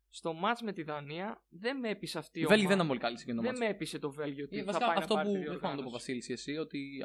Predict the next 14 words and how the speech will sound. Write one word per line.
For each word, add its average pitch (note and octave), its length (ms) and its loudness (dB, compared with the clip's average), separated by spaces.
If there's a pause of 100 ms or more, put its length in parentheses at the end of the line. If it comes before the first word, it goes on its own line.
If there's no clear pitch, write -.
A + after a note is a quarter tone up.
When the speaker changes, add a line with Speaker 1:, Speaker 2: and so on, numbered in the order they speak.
Speaker 2:
όταν D3+ 180 -4
μπήκε D3+ 120 -6
ο C#3+ 60 -4
De C3+ 120 -4
Bruyne, D#3+ 120 -2
Speaker 1:
Ναι. - 840 -6
Speaker 2:
άλλη E3 120 4
ομάδα. C#3 380 2 (200)
Speaker 1:
Έτσι. - 340 -10 (260)
Ε, A3+ 280 -4 (380)
τώρα C4+ 220 -6
μετά B3 240 -10
τι, C#4 180 -8
ε, C#3+ 360 -8